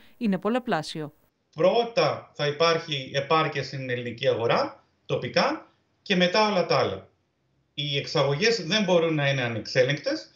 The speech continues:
Speaker 2: και καλούμε τον εοφ να βάλει κανόνες. Οπότε μαζεύουμε επιχειρήματα, τα δεδομένα και προσπαθούμε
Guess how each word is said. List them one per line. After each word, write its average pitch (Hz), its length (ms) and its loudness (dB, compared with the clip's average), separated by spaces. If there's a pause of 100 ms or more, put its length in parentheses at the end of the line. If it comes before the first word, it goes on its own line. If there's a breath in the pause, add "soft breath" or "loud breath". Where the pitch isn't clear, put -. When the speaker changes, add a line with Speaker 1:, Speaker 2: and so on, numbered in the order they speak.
(380 soft breath)
Speaker 2:
και 190 400 4 (140)
καλούμε 196 380 0
τον 185 180 -2
εοφ 277 200 0 (300)
να 202 260 -2
βάλει 247 200 4
κανόνες. 165 600 -2 (460)
Οπότε 170 640 0 (160)
μαζεύουμε 160 560 0
επιχειρήματα, 156 880 -2 (400 soft breath)
τα 151 140 4
δεδομένα 151 720 2 (320 soft breath)
και 196 100 -6
προσπαθούμε 180 760 0